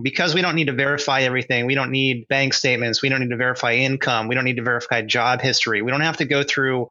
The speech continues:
all of the brain damage that if you've ever gotten just a purchase a home comes up in underwriting. That's not part of the process. Process is, do you have the ability to pay for it? Do you have some cash in the account? Is your credit good? Is it a good deal?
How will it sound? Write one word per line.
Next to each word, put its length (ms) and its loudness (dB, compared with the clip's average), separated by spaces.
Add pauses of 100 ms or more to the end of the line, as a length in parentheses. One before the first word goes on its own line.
all 220 2
of 60 -4
the 80 0
brain 380 2
damage 440 2
that 120 2
if 100 -4
you've 120 -2
ever 180 0
gotten 540 0
just 280 0
a 340 2 (100)
purchase 360 0
a 80 -2
home 460 0
comes 260 0
up 140 0
in 100 -2
underwriting. 500 0 (200)
That's 180 -2
not 220 0
part 180 0
of 100 -2
the 80 -4
process. 760 0 (180)
Process 480 0
is, 520 2 (240)
do 60 0
you 80 4
have 80 -4
the 100 2
ability 280 0
to 60 -2
pay 200 0
for 260 -2
it? 160 -2 (180)
Do 80 0
you 60 4
have 100 2
some 140 -2
cash 340 0
in 40 -4
the 60 0
account? 420 -2 (180)
Is 100 0
your 100 -2
credit 300 0
good? 260 2
Is 120 0
it 60 2
a 60 -2
good 200 0
deal? 320 0